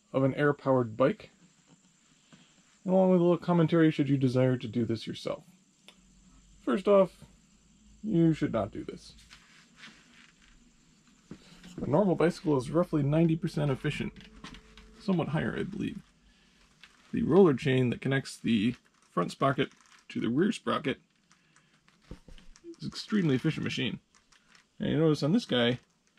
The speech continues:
there's quite a few steps between the front and the rear. In fact, the power travels up this big old three D printed pulley.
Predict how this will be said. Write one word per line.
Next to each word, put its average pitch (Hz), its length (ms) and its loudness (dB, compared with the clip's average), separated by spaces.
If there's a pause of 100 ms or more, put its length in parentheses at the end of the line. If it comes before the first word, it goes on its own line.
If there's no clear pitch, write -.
there's 123 140 -8
quite 147 240 2
a - 20 2
few 139 140 2
steps 135 280 -2
between 117 520 -2 (400)
the - 80 -14
front - 320 -8 (120)
and - 120 -12
the - 80 -6
rear. - 240 -6 (720)
In 107 80 -6
fact, 123 220 0
the - 40 -14
power 139 220 2
travels 123 340 -2
up - 220 -4 (880)
this 113 160 -4
big 127 200 -2
old 120 300 0
three - 180 -4
D - 60 -2
printed 117 300 -4
pulley. 190 240 2